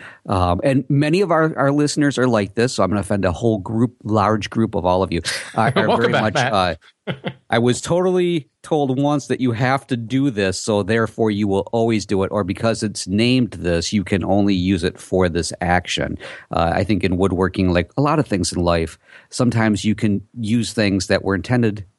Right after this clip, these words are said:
Speaker 1: or named for a certain other, uh, job or task,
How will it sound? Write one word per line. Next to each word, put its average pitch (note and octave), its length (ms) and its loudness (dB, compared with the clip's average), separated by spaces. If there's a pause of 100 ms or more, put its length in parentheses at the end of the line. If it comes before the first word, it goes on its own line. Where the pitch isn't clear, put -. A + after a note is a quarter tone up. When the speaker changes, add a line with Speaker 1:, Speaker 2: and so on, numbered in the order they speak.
(180)
Speaker 1:
or A#2 140 0
named A2 680 0
for G2 460 0
a G2+ 120 0
certain G#2 500 0
other, F#2+ 360 0 (880)
uh, E2+ 480 -2 (920)
job B2 460 0
or F#2+ 280 0
task, A2+ 540 -2